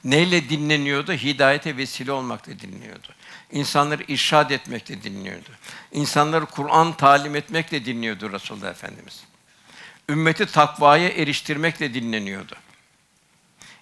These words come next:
İbadet, muamelat, güzel ahlak tevzi ederken manen gönül huzurunda ve vicdan rahatlığında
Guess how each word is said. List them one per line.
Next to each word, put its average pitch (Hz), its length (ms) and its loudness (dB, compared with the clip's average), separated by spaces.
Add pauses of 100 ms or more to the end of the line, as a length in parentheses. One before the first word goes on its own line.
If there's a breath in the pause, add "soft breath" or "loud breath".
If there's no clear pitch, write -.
İbadet, 139 600 2
muamelat, 139 600 2
güzel 147 300 -2
ahlak 151 460 0
tevzi 139 380 -8
ederken 160 500 -4 (320 loud breath)
manen 151 480 2
gönül 165 280 -2
huzurunda 147 480 -6
ve 156 280 0
vicdan 135 500 2
rahatlığında 143 540 4